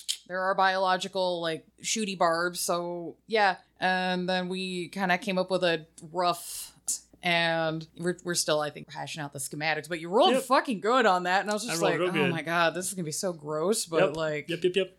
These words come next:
Speaker 1: it's gonna be really cool. I'm also terrified 'cause I'm like, if we, 'cause I think we do have the maths for, like, the amount of force that a flea makes when it jumps. So if you're basing your designs off of that, I'm just like, "How much damage is this bone projectile gonna get if it's like,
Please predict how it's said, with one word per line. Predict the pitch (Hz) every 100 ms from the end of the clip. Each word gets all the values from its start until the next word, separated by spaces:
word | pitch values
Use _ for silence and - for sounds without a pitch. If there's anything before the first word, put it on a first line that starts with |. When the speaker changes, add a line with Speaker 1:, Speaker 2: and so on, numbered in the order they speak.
| _
Speaker 1:
it's | 202
gonna | 220
be | 175
really | 196 180
cool. | - 185 170 160 - _
I'm | -
also | 233 220
terrified | 180 202 190 185 170
'cause | 185 160
I'm | 160
like, | 160 160
if | 175 196
we, | 190 180 175 165 _ _ _
'cause | 208
I | 185
think | 185 302
we | 285
do | 220 226
have | 233 208
the | 185
maths | 160 165 185 - -
for, | - 180
like, | 165 160
the | 180
amount | 165 160 160
of | 156
force | 180 165 175 175
that | 175
a | 156
flea | - 175 165 170
makes | 170 160 -
when | 170
it | 156 156
jumps. | 156 160 180 - - - _ _
So | -
if | 196 190
you're | 202
basing | 208 226 262 220
your | 196 180 180 175 160 _ _ -
designs | 196 190 185 190 196
off | 185 202
of | 180
that, | 208 196
I'm | 196
just | 226
like, | - -
"How | 440
much | 494 659 302
damage | 247 208 240 196 170 214
is | 208
this | 226
bone | 190 180 208
projectile | 208 190 160 165 175
gonna | 151 165
get | 156 180
if | -
it's | 190 -
like, | 170 -